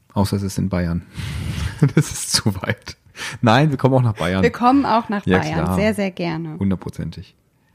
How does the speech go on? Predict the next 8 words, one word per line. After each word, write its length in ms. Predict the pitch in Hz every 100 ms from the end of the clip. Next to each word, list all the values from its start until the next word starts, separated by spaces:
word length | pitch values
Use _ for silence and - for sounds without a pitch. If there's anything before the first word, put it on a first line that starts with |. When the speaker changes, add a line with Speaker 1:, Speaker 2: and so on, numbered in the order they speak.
| _ _ _ _ _ _ _ _
Speaker 2:
Ja, 240 | 247 269 233
wo 100 | 220
wir 80 |
schon 180 | 247 247
in 140 | 220 220
Bayern 420 | 226 262 262 247
sind. 520 | 262 320 247 381 -
Speaker 1:
Ja. 400 | 104 85 107